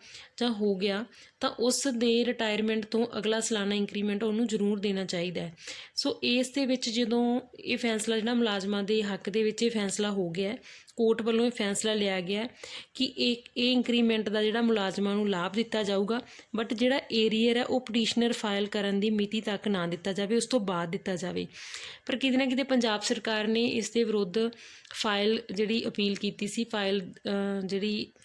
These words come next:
ਵਿਰੁੱਧ ਕੀ ਅਪੀਲ ਕੀਤੀ ਕਿ ਐਲ ਪੀ ਫਾਈਲ ਛੇ ਸੌ ਛਿਆਨਵੇਂ ਦੋ ਹਜ਼ਾਰ ਬਾਈ, ਕਿ ਉਹਨਾਂ ਨੇ ਇਸ ਦੀ, ਅ, ਜਿਹੜੇ ਫੈਸਲੇ ਦੀ, ਅ, ਦੇ ਵਿਰੁੱਧ ਜਿਹੜੀ ਫਾਈਲ ਆਪਣੀ ਫਾ-, ਅ, ਪਟੀਸ਼ਨਰ ਦੇ ਵਿਰੁੱਧ ਲਾਈ ਸੀ, but ਉਹ ਖਾਰਜ ਹੋ ਗਈ ਹੈ ਕਿਉਂਕਿ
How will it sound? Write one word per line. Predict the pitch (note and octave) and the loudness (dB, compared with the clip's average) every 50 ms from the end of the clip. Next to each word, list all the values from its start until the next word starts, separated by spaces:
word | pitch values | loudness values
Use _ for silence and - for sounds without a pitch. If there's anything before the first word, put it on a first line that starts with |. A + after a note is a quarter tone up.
| - - | -14 -8
ਵਿਰੁੱਧ | G#3+ G#3 F#3 G3 G#3 G3+ F#3+ - | -6 -4 -2 0 0 0 0 -2
ਕੀ | A3 - A#3 A3+ A3+ A3 A3+ - - | -4 -2 0 0 0 0 -2 -2 -6
ਅਪੀਲ | G#3 - G#3+ G#3 G#3 G3+ | -4 -2 -2 -2 0 -2
ਕੀਤੀ | - - G3+ - A#3 | -2 -4 -4 -4 -4
ਕਿ | G#3 - A#3+ - - | -4 -2 -4 -4 -2
ਐਲ | - A3 G#3 G#3+ | -2 -2 -2 -2
ਪੀ | G#3 - A3+ A3+ | -2 -2 -4 -2
ਫਾਈਲ | G#3+ - G#3 F#3+ F#3+ G3 A3 C4 - - - - - - - - - _ | -2 -2 -2 -2 0 0 -2 -4 -6 -10 -18 -18 -16 -16 -16 -18 -10 _
ਛੇ | - - A#3 | -2 0 0
ਸੌ | A3 A#3 A#3+ | 2 2 2
ਛਿਆਨਵੇਂ | A3+ - A#3 G#3 G3+ G3+ G3+ A3 B3+ | 2 2 2 2 2 2 2 2 2
ਦੋ | A#3+ G#3 G3+ F#3+ | 2 2 2 2
ਹਜ਼ਾਰ | F#3 G#3+ A3 A3 | 2 0 -2 -2
ਬਾਈ, | F#3+ G3 F#3 E3+ E3+ F3 E3 - - - - - - | -2 -4 -2 -2 -2 -4 -6 -10 -14 -16 -18 -6 0
ਕਿ | - | 2
ਉਹਨਾਂ | B3+ B3 C4 | 2 4 4
ਨੇ | C4 C4 C4+ | 4 4 2
ਇਸ | C#4 - B3 A3+ - | 2 0 0 0 0
ਦੀ, | - A#3+ A#3+ B3 B3 B3+ B3+ | 0 2 4 4 4 2 0
ਅ, | - - _ _ - A3 A3 G#3+ | -2 -6 _ _ -4 -2 0 0
ਜਿਹੜੇ | G#3 G3+ G3+ B3 | 0 0 0 0
ਫੈਸਲੇ | A#3 A#3 A3 G#3+ G#3 - A3 G#3+ | 0 0 0 0 0 0 0 0
ਦੀ, | G3+ A3 A3 A3+ A3+ A#3 - | 0 0 0 0 0 -2 -4
ਅ, | - _ _ _ _ - - - A#3+ G#3 | -8 _ _ _ _ -12 -8 -6 -6 -4
ਦੇ | G3+ F#3+ F3+ G#3 A3+ | -4 -4 0 2 2
ਵਿਰੁੱਧ | A3 F#3 G#3 G#3 F#3+ A3 | 2 2 2 0 2 0
ਜਿਹੜੀ | A#3 G#3+ A#3 A#3 | 0 2 0 0
ਫਾਈਲ | - - G#3 F#3+ F#3+ G3 | 0 0 0 0 0 0
ਆਪਣੀ | F#3+ F#3+ - G3+ A3 C4+ D#4 - _ _ _ - - _ _ _ _ | -2 -2 0 0 0 0 0 -2 _ _ _ -20 -20 _ _ _ _
ਫਾ-, | - - A3 - - F#3+ F#3+ F#3+ F#3+ F#3+ | -6 -4 -4 -2 -2 -2 -2 -2 -4 -6
ਅ, | - - | -10 -14
ਪਟੀਸ਼ਨਰ | G3 - G3 G#3 G3+ - - A#3 A3+ A3 | -12 -6 -4 -2 -2 0 2 2 0 2
ਦੇ | G3 G#3+ A3+ A3+ A#3 A#3 - - _ _ _ _ - | 2 2 2 2 2 0 -2 -10 _ _ _ _ -8
ਵਿਰੁੱਧ | G3 G3+ G3+ G3 F3 | -4 -2 -2 0 0
ਲਾਈ | A3 A3 G3+ F#3 F#3 | 0 0 0 0 0
ਸੀ, | F3+ - A3+ | 0 -2 -2
but | G3+ A3+ A3+ A3+ | -2 -2 -2 -2
ਉਹ | C4 | -2
ਖਾਰਜ | B3 - A3 G3 F3+ F3+ E3+ G3 | -2 -2 -2 -2 0 0 0 0
ਹੋ | F#3+ F#3+ F3+ | 0 -2 -2
ਗਈ | E3 F3+ G3 | -2 -2 -2
ਹੈ | G#3+ B3+ - - - - - - - | -2 -2 -4 -8 -10 -10 -12 -10 -4
ਕਿਉਂਕਿ | - A#3 A3 - - B3 B3+ C4 C4+ | -2 -2 0 2 2 2 4 2 2